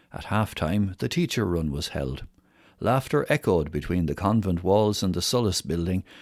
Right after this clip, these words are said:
as students cheered on their teachers. Every teacher was a good sport,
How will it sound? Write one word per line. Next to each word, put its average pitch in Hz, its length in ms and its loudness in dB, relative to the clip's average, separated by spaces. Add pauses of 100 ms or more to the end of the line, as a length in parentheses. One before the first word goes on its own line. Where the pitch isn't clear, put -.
(120)
as - 140 -6
students 110 540 0
cheered 117 320 2
on 80 220 0
their 98 120 2
teachers. 71 560 -4 (500)
Every 104 300 0
teacher 85 340 -2
was 95 220 0
a 90 60 0
good 90 200 0
sport, 107 400 0